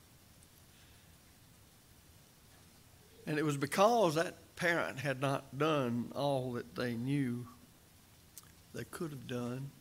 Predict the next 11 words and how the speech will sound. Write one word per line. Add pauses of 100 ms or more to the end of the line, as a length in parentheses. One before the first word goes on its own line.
(100)
and
should
have
done. (2500)
And
certainly
the
young
person
that
was